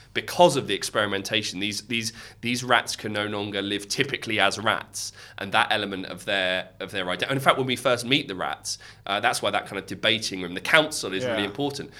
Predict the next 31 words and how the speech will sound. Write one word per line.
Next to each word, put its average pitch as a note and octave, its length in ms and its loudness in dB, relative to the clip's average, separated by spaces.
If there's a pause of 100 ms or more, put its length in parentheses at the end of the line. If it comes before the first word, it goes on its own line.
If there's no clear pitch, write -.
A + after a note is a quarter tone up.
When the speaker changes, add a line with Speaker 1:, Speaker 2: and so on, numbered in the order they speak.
(100)
Speaker 1:
They A2+ 120 2
are A2 100 2
all A2 80 -2
standing G#2 480 0
in G2+ 160 -4
robes. G2 560 0 (500)
They A#2+ 160 2
are, G#2+ 360 2 (440)
they B2+ 180 2
are A2+ 80 2
not A#2+ 300 -4
doing G#2 480 -4
ratty A2 400 -2
things, F#2 680 -6
and G#2+ 140 -4
they A2+ 80 2
never B2 240 2
really B2+ 360 0
do F2 440 -4 (180)
ratty F#2+ 360 -4
things. C2 480 -8 (260)
Whereas G#2 300 0
Missus B2+ 260 -2
Brisby, B2+ 560 0 (160)
her A2 160 0
ability A2+ 640 0
to G#2 420 -4
escape - 520 0
from G2+ 220 -8
that G2+ 200 0 (640)
cage G#2 600 2